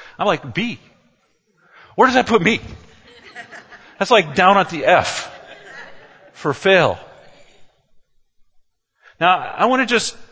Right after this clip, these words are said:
use that as an example because, you know, the reality is, you and I have this tendency of sort of negotiating with God, I think. "Oh, you know,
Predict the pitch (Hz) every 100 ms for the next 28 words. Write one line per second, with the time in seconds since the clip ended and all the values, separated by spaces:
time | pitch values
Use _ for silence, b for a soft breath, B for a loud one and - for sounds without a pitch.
0 | b b _ 196 262 240 226 214 208 196
1 | 180 202 233 214 180 196 240 214 185 214
2 | 214 208 196 226 262 294 240 147 120 139
3 | 220 - b b b b b 165 240 285
4 | 180 107 127 190 - _ _ _ _ b
5 | b 202 196 208 202 - 247 247 180 -
6 | 175 160 185 B B B B B _ -
7 | 175 - 226 196 190 190 202 262 - 240
8 | 220 202 185 175 143 123 104 - - -
9 | _ - - _ - 175 - 110 - -
10 | - _ _ _ _ - _ - _ _
11 | _ _ _ 240 233 160 151 165